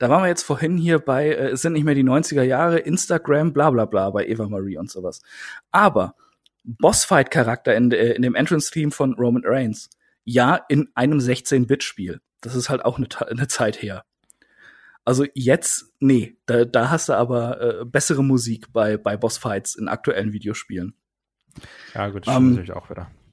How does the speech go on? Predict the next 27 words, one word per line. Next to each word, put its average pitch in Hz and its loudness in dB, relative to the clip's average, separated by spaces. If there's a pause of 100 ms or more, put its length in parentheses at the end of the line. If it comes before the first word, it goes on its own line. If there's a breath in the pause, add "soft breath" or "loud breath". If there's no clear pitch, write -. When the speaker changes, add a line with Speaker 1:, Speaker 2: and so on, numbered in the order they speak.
(400)
Speaker 1:
also, 127 -2
d-, 110 -14 (520 loud breath)
der 147 4
Anfang 214 2
von 202 2
dem 190 0
Theme, 208 -2
okay, 165 -4 (120)
ja, 180 -2
die, 143 -2 (680 loud breath)
äh, 139 4
von, 143 -4
von 143 2
wegen 151 0
hier, 156 0
hier 147 -4
kommt 151 -4
der 143 -4
Chef, - -4
ja. 127 -2 (580 soft breath)
Aber 143 4
so 139 2
wie 175 -2
das 160 4
in 139 -2
die, 139 0
diese, 131 -2